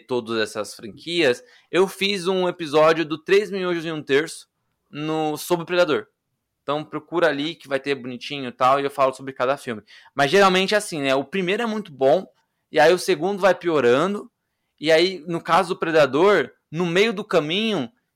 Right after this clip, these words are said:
tinha um crossover com Alien, você fala, "Cacete, o que que tá acontecendo?", né? E, e, e são, que são filmes bem ruins.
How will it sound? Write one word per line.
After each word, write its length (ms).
tinha 160
um 60
crossover 520
com 220
Alien, 380
você 100
fala, 180
"Cacete, 760
o 40
que 80
que 100
tá 120
acontecendo?", 1000
né? 280
E, 460
e, 80
e 40
são, 300
que 160
são 200
filmes 260
bem 180
ruins. 420